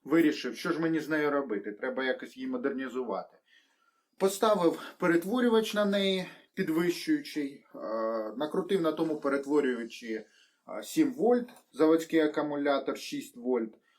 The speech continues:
але я його поміряв, при максимумі заряду був шість з половиною. Ось. А, поставив я через перетворювач літій-іонну, е, банку одну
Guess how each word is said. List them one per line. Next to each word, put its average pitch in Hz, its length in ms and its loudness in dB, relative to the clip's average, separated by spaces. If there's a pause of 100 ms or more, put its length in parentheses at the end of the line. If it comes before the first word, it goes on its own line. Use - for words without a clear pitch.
але 160 180 8
я 165 60 10
його 151 240 4
поміряв, 175 440 2
при 139 120 0
максимумі 139 600 -2
заряду 151 500 0
був 139 240 -4
шість - 240 -10
з - 40 -16
половиною. 113 680 -4 (1040)
Ось. 123 400 0 (640)
А, 123 220 2
поставив 180 580 2
я 147 100 4
через 147 300 0
перетворювач 147 1000 2 (100)
літій-іонну, 139 840 2 (300)
е, - 40 -12 (300)
банку 226 420 2
одну 185 440 -2